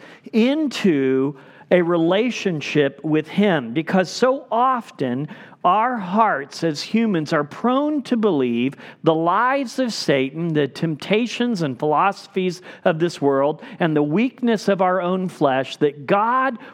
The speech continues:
wants us to be distant from Him. We know the reality that God does not want that, but our hearts are often set on believing other things.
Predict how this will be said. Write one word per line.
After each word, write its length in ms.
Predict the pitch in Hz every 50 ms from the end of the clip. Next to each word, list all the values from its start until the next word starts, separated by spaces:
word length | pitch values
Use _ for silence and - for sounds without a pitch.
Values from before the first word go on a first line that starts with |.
| - -
wants 420 | 151 170 208 220 233 220 - -
us 220 | 208 208 180 - -
to 140 | - 196
be 200 | 170 185 196 190
distant 800 | 160 135 113 - - 233 254 240 - - - - 202 160 139 -
from 320 | - - 147 139 127 123
Him. 480 | 113 - - 143 117 107 110 123 147 143 - - - - - - _ _ _ _ _ _ _ -
We 160 | 143 147 151
know 380 | 151 156 175 226 269 302 330
the 160 | 311 262 254 214
reality 920 | 208 190 170 160 156 143 135 135 135 131 131 131 127 143 170 226 262 277 - - - _ _ _
that 280 | - 160 160 160 151 127
God 640 | 113 170 170 190 208 220 226 226 202 180 - 151 127
does 240 | - 190 180 143 143
not 400 | 151 156 196 240 294 294 - -
want 320 | 175 160 139 131 117 -
that, 260 | 143 135 139 147 -
but 120 | - 180 180
our 180 | 175 175 170
hearts 540 | 170 175 208 262 285 254 214 190 170 - -
are 180 | 196 190 190 180
often 480 | 175 175 175 - - - 175 165 165
set 520 | - - - - 180 160 151 165 165 - -
on 220 | - 156 160 156 139
believing 580 | 156 147 139 131 127 131 127 135 127 127 117 - -
other 420 | 131 127 123 117 117 113 127 -
things. 640 | - - - 190 185 170 143 117 92 82 78 - -